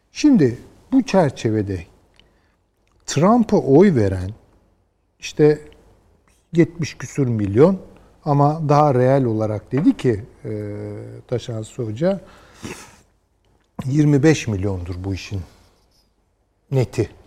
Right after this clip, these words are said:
Yani brüttür diğer hesap. Neti yirmi beş milyon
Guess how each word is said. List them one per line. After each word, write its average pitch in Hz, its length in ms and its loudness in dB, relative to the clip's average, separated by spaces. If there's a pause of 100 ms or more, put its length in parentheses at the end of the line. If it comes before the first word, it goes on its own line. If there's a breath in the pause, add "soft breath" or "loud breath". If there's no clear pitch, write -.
(120)
Yani 98 200 -14 (120)
brüttür - 960 -8
diğer 95 220 -8
hesap. 214 360 -12 (340)
Neti 202 320 2
yirmi 196 400 0
beş 143 240 0
milyon 101 300 -14